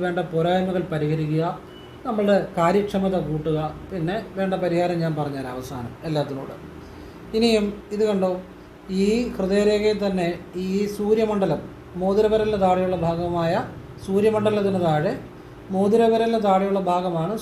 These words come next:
സൂര്യമണ്ഡലം. ഈ സൂര്യമണ്ഡലത്തിന് താഴെ വൃത്തം വരുന്നു ബുദ്ധിരേഖയിൽ. അങ്ങനെ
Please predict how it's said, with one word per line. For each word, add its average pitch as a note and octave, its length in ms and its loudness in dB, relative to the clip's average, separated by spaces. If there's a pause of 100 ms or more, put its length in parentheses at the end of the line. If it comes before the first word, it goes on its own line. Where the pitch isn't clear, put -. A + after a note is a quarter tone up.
സൂര്യമണ്ഡലം. D#3+ 640 -2 (440)
ഈ A3 60 -6 (100)
സൂര്യമണ്ഡലത്തിന് A3 800 2
താഴെ F#3 260 4 (280)
വൃത്തം F3 380 -4
വരുന്നു D3 240 -4 (140)
ബുദ്ധിരേഖയിൽ. C#3+ 560 -2 (120)
അങ്ങനെ G3+ 200 -4